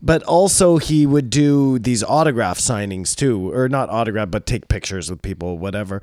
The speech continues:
I wonder if that, 'cause not all comics do that,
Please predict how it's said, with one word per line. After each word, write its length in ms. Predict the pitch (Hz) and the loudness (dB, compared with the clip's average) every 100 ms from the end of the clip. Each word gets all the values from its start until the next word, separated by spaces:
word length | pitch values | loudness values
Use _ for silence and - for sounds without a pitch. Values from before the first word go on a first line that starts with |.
| - - | -12 -12
I 140 | - 139 | 0 2
wonder 400 | 165 196 240 262 | 4 4 4 2
if 160 | 196 | 2
that, 400 | 127 143 139 - 127 127 _ _ _ | 2 2 0 -4 -12 -12 _ _ _
'cause 240 | - 160 143 | 0 0 2
not 320 | 180 202 _ - | 2 2 _ -2
all 260 | 147 139 113 | 2 2 2
comics 560 | - 131 113 98 - | -2 0 0 -4 -8
do 240 | 90 107 87 | -4 -4 -4
that, 340 | 69 58 - | -6 -10 -16